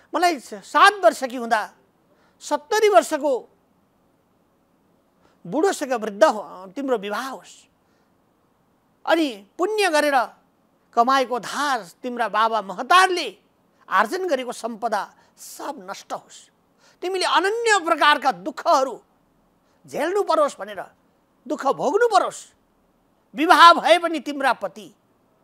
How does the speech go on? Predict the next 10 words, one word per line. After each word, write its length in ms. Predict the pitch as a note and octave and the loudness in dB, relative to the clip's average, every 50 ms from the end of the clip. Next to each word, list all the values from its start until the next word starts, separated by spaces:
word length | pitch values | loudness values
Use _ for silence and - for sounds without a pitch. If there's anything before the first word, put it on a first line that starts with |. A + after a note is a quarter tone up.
| _ _ _ _ _ _ _ _ | _ _ _ _ _ _ _ _
चाँडै 300 | - B3 G#3+ G#3 G3+ G3 | -2 -2 0 0 -2 -4
मरिजाउन्" 1200 | F3+ F#3 A3+ C#4+ F4 F#4+ F4+ F#4 F#4+ D#4 D4 C#4+ C#4 C#4 C#4+ C#4 B3+ A#3+ A#3 A3+ A3 G#3 G#3 F#3+ F3 | -8 -10 -8 -6 -6 -4 -4 -6 -6 -8 -8 -10 -10 -12 -12 -14 -14 -14 -12 -4 -2 -2 -2 -4 -8
भनेर 420 | D#3+ D#3 F3 G3+ C#4 E4 E4 A#3+ - - - - _ - | -14 -14 -10 -6 -6 -6 -6 -6 -10 -14 -20 -20 _ -18
यस्तो 300 | D#3+ - - _ - - | -18 -18 -20 _ -20 -20
श्राप 420 | - - - G#3+ - C4+ E4+ D#4+ _ | -20 -20 -20 -18 -18 -18 -18 -20 _
दिएर 220 | G#3+ - - C3+ - | -20 -20 -20 -20 -20
जानुभयो। 420 | _ - - _ _ _ - _ _ _ _ _ _ _ _ _ _ _ _ - _ _ _ _ _ _ _ _ _ _ _ _ _ _ _ _ _ _ _ _ _ _ _ _ _ _ _ _ _ _ _ _ _ _ _ _ _ _ _ _ _ _ _ _ _ _ _ _ _ _ _ _ _ _ _ _ _ _ _ _ _ _ | _ -20 -20 _ _ _ -20 _ _ _ _ _ _ _ _ _ _ _ _ -20 _ _ _ _ _ _ _ _ _ _ _ _ _ _ _ _ _ _ _ _ _ _ _ _ _ _ _ _ _ _ _ _ _ _ _ _ _ _ _ _ _ _ _ _ _ _ _ _ _ _ _ _ _ _ _ _ _ _ _ _ _ _
शिवभट्ट 580 | - - F#3 D#3 D#3+ D3+ F#3+ C4+ - _ - F#3 - - _ _ _ _ _ _ _ _ _ _ _ _ _ _ _ _ _ _ _ _ - | -18 -16 -12 -12 -12 -12 -12 -16 -16 _ -16 -16 -16 -16 _ _ _ _ _ _ _ _ _ _ _ _ _ _ _ _ _ _ _ _ -20
ब्राह्मण 500 | D3+ D#3 D#3+ E3 F#3 A3 C4+ D4 B3+ F#3 | -14 -10 -10 -10 -8 -6 -6 -6 -6 -6
ब्राह्मणीले 680 | D#3+ D#3 D3 F#3 A3 B3+ A#3 G#3+ F3+ F3 D#3+ D3 | -10 -12 -12 -12 -14 -14 -16 -14 -16 -16 -18 -18